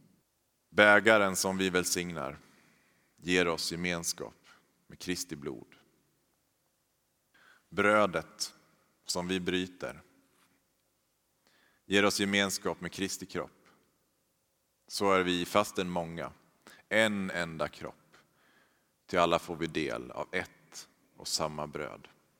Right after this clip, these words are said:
Guds frid vare med oss alla. Ta gärna din bänkgranne i handen och tillönska orden Guds frid. Välkommen fram och dela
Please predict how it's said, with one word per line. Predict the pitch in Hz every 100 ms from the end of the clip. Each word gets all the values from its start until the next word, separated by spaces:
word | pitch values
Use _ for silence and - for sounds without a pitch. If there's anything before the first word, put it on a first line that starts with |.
| _ _ _ _ _ _ _ _ _ _ _ _ _ _ -
Guds | 87 110 - - - - -
frid | - - 98 98 92 87 82 80
vare | 78 82 82
med | 78 76
oss | 71 -
alla. | 73 67 65 67 - _ _ _ _ _ _ _ _
Ta | 92 92
gärna | 90 90
din | 87 85 82 80
bänkgranne | 82 78 78 82 82 80 78
i | 76
handen | 78 78 76 73 71
och | 69 69 _ -
tillönska | 95 90 92 87 - 85 78 67
orden | 80 78 71 67 67 -
Guds | 76 78 76 - - - -
frid. | - - - 64 - - - _ _ _ _ - - _ _ _ _ _ _ _ _ _
Välkommen | 107 107 98 104 98 92
fram | 98 90 87
och | 85
dela | 80 92 85 85 80